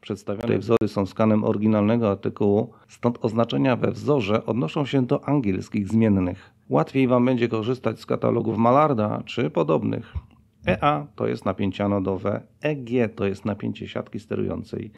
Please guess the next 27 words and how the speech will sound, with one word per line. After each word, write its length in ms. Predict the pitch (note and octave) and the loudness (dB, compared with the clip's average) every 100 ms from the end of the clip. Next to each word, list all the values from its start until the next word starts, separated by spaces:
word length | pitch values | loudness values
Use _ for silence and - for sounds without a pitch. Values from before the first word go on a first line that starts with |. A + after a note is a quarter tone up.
| - | 0
R 200 | C3 - | 0 0
A 220 | B2+ A#2 | 2 2
to 160 | G#2 A2 | 2 -2
jest 240 | G2+ - | -4 -4
impedancja 540 | B2+ B2 A2 G#2 G#2 G2 | -4 -2 0 0 0 -2
wewnętrzna 540 | F#2+ G2 F#2+ F2+ F2+ | -2 -2 -4 -4 -4
rampy, 480 | E2+ E2 D#2+ G#2+ C3+ - _ _ _ _ | -4 -4 -6 -8 -8 -14 _ _ _ _
Mi 500 | G#2+ A#2 C#3 B2+ G#2 - - | 4 8 8 6 2 -6 -8
to 100 | A2 | -8
współczynnik 600 | - A2+ - A#2 A#2 - | -2 -4 -2 -2 -2 -2
amplifikacji, 840 | G#2+ A2 A#2+ A#2+ F#2+ F#2+ - G#2 A2 _ _ _ | -8 -8 -10 -8 -8 -8 -8 -10 -10 _ _ _
R 240 | - A2+ A#2+ | 0 2 2
L 360 | A#2 A2 G2 - _ _ - | 0 2 0 -6 _ _ -6
to 120 | - | -4
impedancja 560 | D#3+ D3+ A#2+ A2 - | -4 -2 0 -2 -2
obciążenia, 640 | G#2 - G2+ G2+ G2+ G2+ A2+ _ _ _ E3+ | -6 -2 -2 0 0 -2 -4 _ _ _ -8
X 360 | D3+ - - | -8 -10 -10
to 100 | - | -4
jest 180 | G#2+ - | -4 -4
część 340 | - C#3 - | -2 -2 0
mocy 460 | A#2 A#2+ B2 G#2+ G#2+ | 2 2 2 -2 -4
wyjściowej 520 | G#2 B2 - C3 A#2 G#2+ | -2 -2 -2 -2 -2 0
podane 360 | G#2 A2+ G#2+ | -2 -2 0
na 120 | G2+ | -2
siatkę 340 | G2+ G#2+ - G#2 | -4 -8 -8 -10
ekranującą, 720 | - C3 C3+ D3+ D3+ F#3 F3 - - | -6 -4 -2 -4 -4 -4 -4 -4 -2
E 180 | F3+ | -2